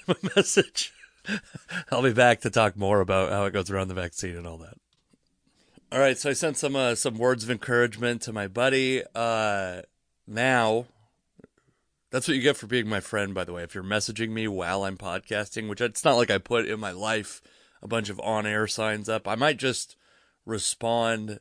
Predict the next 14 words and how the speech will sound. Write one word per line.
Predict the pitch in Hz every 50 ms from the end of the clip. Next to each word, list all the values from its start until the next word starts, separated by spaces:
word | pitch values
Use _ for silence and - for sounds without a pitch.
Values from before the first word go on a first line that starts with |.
| _ _
<laughs> | _ _
to, | - - - - - - - - - - - _ _
to | - - 226 220 - -
your | 180 -
text | _ - - - - - - - - -
message | 147 160 - - 127 131 - - - -
on | - - _ _
the | -
podcast. | - - - - - _ _ - - - _ _ _ - - - _
<laughs> | - _ _ _ - - - _ _ _ - _ _ _ - - 147 123 117 117 - 120 _ -
Uh, | - 113 117 117 110 107
what | 123 143
an | 151 131
asshole. | 113 113 127 127 - - 95 82 80